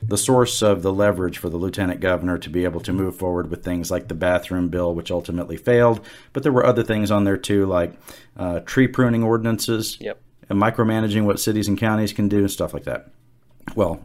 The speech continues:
Speaker 1: this time around, um, what do we have? We have elections legislation. We have,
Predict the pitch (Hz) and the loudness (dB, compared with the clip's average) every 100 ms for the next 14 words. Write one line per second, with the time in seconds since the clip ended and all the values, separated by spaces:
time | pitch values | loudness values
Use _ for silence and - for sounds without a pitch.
0 | - 123 - 98 90 80 73 85 - - | -4 -2 -2 -2 -4 -4 -8 -10 -14 -20
1 | - - 95 90 90 104 95 90 82 - | -20 -8 -4 -4 -2 0 0 0 -2 -2
2 | 90 92 87 - - 92 113 - 110 113 | 0 0 0 -4 -2 0 2 0 0 0
3 | 107 110 120 117 147 143 - - - - | 0 2 2 2 -4 -8 -14 -20 -20 -20
4 | _ - 95 92 90 90 98 92 90 82 | _ -6 -2 0 -2 2 2 4 2 0